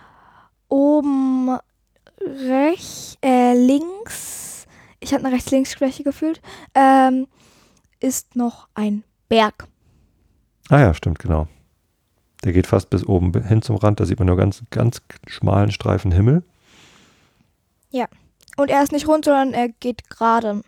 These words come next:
Speaker 2: Der geht gerade rüber. In der Mitte kann man den Berg nicht mehr sehen, weil da zu viele Bäume sind, diese ganzen Birkendinger.
Speaker 1: Ja.
Speaker 2: Und guck mal, hier rechts im Bild sieht man aber,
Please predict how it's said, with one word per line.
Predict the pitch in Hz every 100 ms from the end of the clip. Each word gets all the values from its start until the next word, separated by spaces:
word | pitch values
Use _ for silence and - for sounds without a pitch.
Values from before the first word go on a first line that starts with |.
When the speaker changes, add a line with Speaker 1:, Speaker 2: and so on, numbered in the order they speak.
| _ _ _ _ _ _ _ -
Speaker 2:
Der | 87
geht | 92
gerade | 92 92 87
rüber. | 101 143
In | 131
der | 92
Mitte | 104 151
kann | - 110
man | 107
den | 101 98
Berg | 104 107 110
nicht | 101
mehr | 98
sehen, | 107 101
weil |
da | 92 92
zu | 98
viele | - 95 92 90 - _ _ -
Bäume | 117 110
sind, | 90 139 - -
diese | 90 90
ganzen | 92 90 98 87
Birkendinger. | 107 107 98 101 98 151 - _ _ 262
Speaker 1:
Ja. | 233 - _ _ _ _ _ _
Speaker 2:
Und | - 90 -
guck | -
mal, | -
hier | 87 82
rechts | 85 151 -
im | 120 85
Bild | 87 131 180
sieht | - 120
man | 113
aber, | 110 104